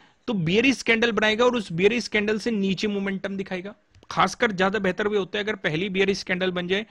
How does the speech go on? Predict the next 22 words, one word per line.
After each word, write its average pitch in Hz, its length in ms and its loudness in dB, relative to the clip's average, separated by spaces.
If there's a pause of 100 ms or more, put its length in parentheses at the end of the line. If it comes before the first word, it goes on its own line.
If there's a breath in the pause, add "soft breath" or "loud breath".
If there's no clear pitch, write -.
(340 loud breath)
और 185 120 0
उससे 190 220 -2
नीचे 190 240 -4
मार्केट 175 340 -4
मोमेंटम 170 460 -4
दिखा 165 160 -6
दे, 175 80 -6
क्योंकि 175 240 -6
हम 202 120 -2
यहाँ 175 120 0
पे 190 100 -6
सोच 185 240 -4 (100)
सकते 190 300 -8
हैं 208 60 -4
मार्केट 180 400 -6
गैप 156 200 -2
फिलिंग 160 340 -6
के 160 120 -6
लिए 156 120 -4
आ 151 60 -6
रहा 151 120 -6
है। - 80 -12